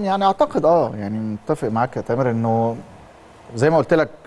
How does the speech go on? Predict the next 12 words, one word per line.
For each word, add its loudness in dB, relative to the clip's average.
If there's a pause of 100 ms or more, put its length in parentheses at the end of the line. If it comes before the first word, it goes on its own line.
(120)
ف-، -20
يعني -2
فريق -2
فاركو 0
الشوط -8
الاولاني 2
م-، -4
مش -6
مبين 2
انه، -2
آه، -6
يعني -4